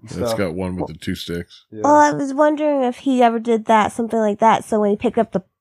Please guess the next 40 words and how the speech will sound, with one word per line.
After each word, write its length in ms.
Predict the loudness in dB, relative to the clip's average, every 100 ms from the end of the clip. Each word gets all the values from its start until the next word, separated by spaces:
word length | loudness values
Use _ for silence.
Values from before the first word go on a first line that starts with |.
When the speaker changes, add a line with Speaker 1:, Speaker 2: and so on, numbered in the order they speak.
| -6
Speaker 3:
pipe, 380 | 2 2 2
it 20 | -2
just 220 | -4 2
felt 180 | 2 2
more 140 | 0
natural 540 | 0 2 0 -2 -6 -4
in 60 |
his 120 | -6
hands 240 | -6 -6 -4
as 160 | -4
he 60 | -2
was 100 | 2
Speaker 2:
Right. 140 | 4
Speaker 3:
going 100 | 4
back 180 | 2 -2
and 140 | -4 -8
forth. 320 | -8 -8 -14 -20 -20 -16 0
Speaker 2:
Maybe 240 | 2 4
that's 200 | 2 2
what 160 | -2 0
this 280 | -2 -2 _ _ _ _
sequel 420 | -6 -4 -2 0
will 80 | 0
be, 340 | -2 -8 -10 -16 -20 -20 _ _ _
or 200 | -4 -2
this 260 | -2 -6 -6
remake. 380 | -6 -4 -6 -10 _
They're 140 | -8
gonna 160 | -6 -6
show, 420 | -4 -2 -2 -4
those 300 | 0 2 2
are 40 |
the 220 | 2 4 2
interesting 380 | 0 -4 -2
years. 260 | 0 0 0
Show 260 | 0 2 2
us 120 | -2
Connor 380 | -2 2 2 0
training 540 | -2 -2 -2 -4 -4
and 280 | -4 -4